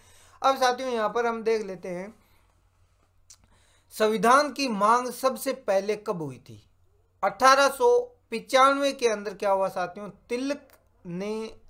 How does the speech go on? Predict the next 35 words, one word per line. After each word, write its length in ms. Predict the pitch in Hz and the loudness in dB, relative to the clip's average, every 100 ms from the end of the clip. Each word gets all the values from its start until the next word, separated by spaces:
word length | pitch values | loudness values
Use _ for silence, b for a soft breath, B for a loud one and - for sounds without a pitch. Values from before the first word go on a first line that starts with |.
| - | -20
स्वराज्य 840 | - - 170 175 214 233 202 226 | -18 -8 -6 -2 4 4 2 -4
विधेयक 680 | 226 147 139 139 165 247 220 | -4 -4 -10 -2 6 6 4
में 220 | 220 208 | -6 -6
हमें 500 | 175 143 160 196 175 | -8 -10 -10 -10 -12
दिखाई 320 | 160 160 165 165 | -12 -8 -6 -6
देती 300 | 147 147 151 | -10 -12 -12
है। 140 | 147 | -10
ये 180 | 165 214 | -6 -6
जो 240 | 214 220 B B B - | -4 -4 B B B -6
तिलक 320 | 233 269 285 - | -4 -2 -4 2
का 180 | 233 226 | 2 2
स्वराज्य 580 | - 165 165 214 220 | -4 -8 -2 -4 -4
विधेयक 560 | 220 160 139 170 196 190 | -10 -10 -8 -8 -8 -10
था 280 | - 175 170 | -10 -4 -2
उसमें 520 | 170 - 247 240 214 190 | -4 -8 -12 -10 -8 -8
हमें 460 | 143 160 185 185 - b b b _ | -8 -10 -10 -12 -18 b b b _
पहली 300 | 202 208 240 262 | 6 6 4 2
बार 380 | 220 214 214 - | 4 4 0 -10
ऐसा 240 | 202 240 | -4 -2
लगा 400 | 214 185 170 180 180 - | 0 -2 0 0 -2 -6
कि 240 | 175 175 | -12 -12
संविधान 600 | - 160 143 156 190 208 | -10 -10 -6 -2 -2 -2
की 220 | 196 175 147 | -10 -14 -12
मांग 420 | 139 156 160 156 - _ | -10 -8 -8 -12 -20 _
की 140 | 180 151 | -10 -10
गई 220 | 147 151 | -8 -8
है, 100 | 151 | -8
जो 200 | 147 180 | -8 -12
कि 140 | 180 208 | -12 -8
कब 260 | 226 214 | -4 -4
साथियों? 360 | 202 208 208 247 - - | -4 -6 -6 -8 -12 -12
अठारह 380 | 170 202 190 202 | -4 0 2 2
सौ 260 | 226 262 277 B B B - | 2 2 2 B B B -12
पचानवे 560 | 175 196 175 160 143 | -6 -2 -2 -2 -8
में। 240 | 135 135 | -10 -12